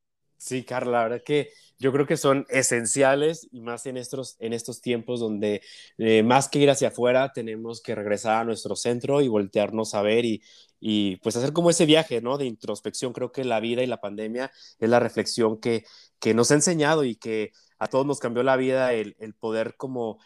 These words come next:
dejarnos, eh, encerrados, se podría decir, en casa, y eso nos ha hecho como, eh, un recordatorio, ¿no? A volver a ver quiénes somos y a hacer un, un buen, un cambio desde,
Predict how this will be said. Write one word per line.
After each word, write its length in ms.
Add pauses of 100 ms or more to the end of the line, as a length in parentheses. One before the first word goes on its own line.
(140)
dejarnos, 880
eh, 400
encerrados, 640
se 100
podría 260
decir, 220
en 120
casa, 360
y 80
eso 180
nos 140
ha 60
hecho 220
como, 360 (480)
eh, 340
un 120
recordatorio, 720
¿no? 240
A 60
volver 340
a 140 (120)
ver 260
quiénes 260
somos 440
y 80
a 160 (280)
hacer 300
un, 300
un 200
buen, 200 (100)
un 220
cambio 480
desde, 420